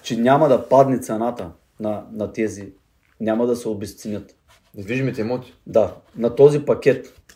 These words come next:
Speaker 1: Застраховка с-, срещу този пакет, че няма да се обесцени.
Speaker 2: Това C D O, на деца нарича,
Speaker 1: Да.
Speaker 2: в смисъл, самата пакетирана
Speaker 1: И
Speaker 2: ипотека.
Speaker 1: тези тримата, те залагат срещу тази застраховка.
Speaker 2: Да, да, точно така.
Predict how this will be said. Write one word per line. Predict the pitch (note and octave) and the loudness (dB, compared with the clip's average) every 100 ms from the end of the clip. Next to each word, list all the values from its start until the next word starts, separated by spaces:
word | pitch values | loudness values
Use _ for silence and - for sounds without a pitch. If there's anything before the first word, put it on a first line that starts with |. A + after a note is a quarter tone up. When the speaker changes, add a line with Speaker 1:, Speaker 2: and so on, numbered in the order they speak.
| _ _ - | _ _ -2
Speaker 1:
Застраховка | A#2 - A2 C#3 C#3+ E3+ | 0 0 2 4 4 2
с-, | - - _ _ | -2 -6 _ _
срещу | - A2+ - - | -8 -8 -8 4
този | C#3 C#3+ | 4 4
пакет, | A#2+ A#2 D3 | 0 -2 -4
че | C#3+ | -2
няма | C3 | -2
да | B2 | -2
се | B2+ | -4
обесцени. | G#2+ G#2 - G#2+ | -8 -10 -12 -2
Speaker 2:
Това | A#2 A2+ | 0 0
C | A#2+ | -4
D | A#2 A#2 | -2 0
O, | F2+ - | -2 -6
на | F#2 | -6
деца | F#2+ - | -6 -8
нарича, | F#2+ F#2+ | -10 4
Speaker 1:
Да. | A2 A2 | 4 4
Speaker 2:
в | |
смисъл, | G#2 G2 | -2 -12
самата | A2 G#2 G#2 | -10 -8 -10
пакетирана | G2 - G#2+ D3 | -10 -4 0 2
Speaker 1:
И | G#3 | 4
Speaker 2:
ипотека. | G#3 F#2 - _ - | 2 -4 -16 _ 4
Speaker 1:
тези | C#3+ D3 E3+ | 6 6 0
тримата, | F3 E3+ E3 D#3 | 0 2 4 2
те | - D3+ | 6 6
залагат | D3 C3+ C#3+ E3 E3 - | 8 8 8 6 2 -2
срещу | - C#3 C#3+ C#3 - | -2 2 2 0 -2
тази | A2+ A2 D3 - | -2 0 -6 -10
застраховка. | G2+ F2+ F2+ F#2 - - | -18 -16 -14 -14 -18 -6
Speaker 2:
Да, | G#2 G2+ - | -4 -4 -4
да, | G2 F2 | -8 -6
точно | A2 G#2+ | -2 -2
така. | G2 F2 | -2 -8